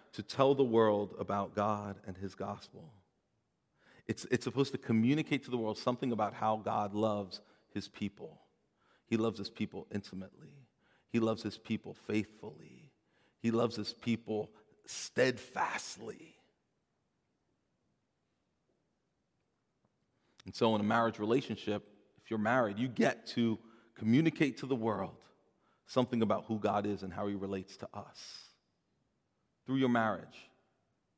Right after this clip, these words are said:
That doesn't mean that single people or divorced people or widowed people can't reflect God. They certainly can.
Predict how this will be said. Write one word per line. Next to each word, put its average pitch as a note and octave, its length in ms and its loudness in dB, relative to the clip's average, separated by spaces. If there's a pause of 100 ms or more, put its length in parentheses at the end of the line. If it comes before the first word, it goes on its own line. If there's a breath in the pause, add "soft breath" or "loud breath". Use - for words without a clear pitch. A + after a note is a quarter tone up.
(440)
That G2+ 60 -6
doesn't G#2+ 220 2
mean A2 160 4
that G2+ 100 -4
single B2 300 4
people G#2+ 320 0
or A2 160 -2
divorced G2+ 360 2
people G#2 480 -2
or G2 160 2
widowed A2 380 4
people G#2 300 -4
can't A#2+ 340 -2 (680 soft breath)
reflect G#2 420 -2
God. G#2+ 360 0
They A#2 80 -6
certainly G#2+ 380 -2
can. A2 420 0